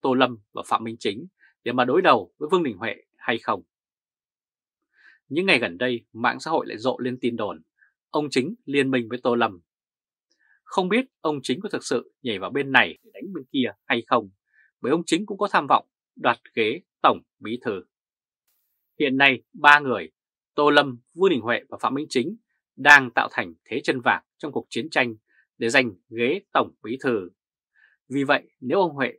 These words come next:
đến được gần ghế Tổng hơn, thì khả năng hai người còn lại sẽ liên thủ để mà hạ ông Huệ là rất cao. Họ liên thủ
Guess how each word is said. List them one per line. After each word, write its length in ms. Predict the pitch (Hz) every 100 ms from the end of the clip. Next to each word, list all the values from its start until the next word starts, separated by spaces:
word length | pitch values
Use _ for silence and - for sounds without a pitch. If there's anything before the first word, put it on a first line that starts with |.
| _
đến 200 | 123 175
được 160 | 202 -
gần 200 | 120 90 92
ghế 120 | 113
Tổng 180 | - 87
hơn, 300 | 117 120 110 104 _ _ _ _
thì 80 | 170
khả 180 | - 127
năng 260 | 156 165 151
hai 300 | - 175 170
người 100 | 123
còn 140 | 98 90
lại 200 | 101 -
sẽ 100 | 175
liên 160 | 165 143
thủ 260 | 151 92 - _ _ _ -
để 100 | 120
mà 160 | 123 113
hạ 260 | 127 - -
ông 100 | 131
Huệ 260 | 131 113 - _ _
là 280 | 117 107 82
rất 300 | 85 147 _
cao. 360 | 123 107 90 _ _ _ _ _ _ _ _ _ _ _ _
Họ 200 | 147 156
liên 180 | 196
thủ 280 | 170 135 -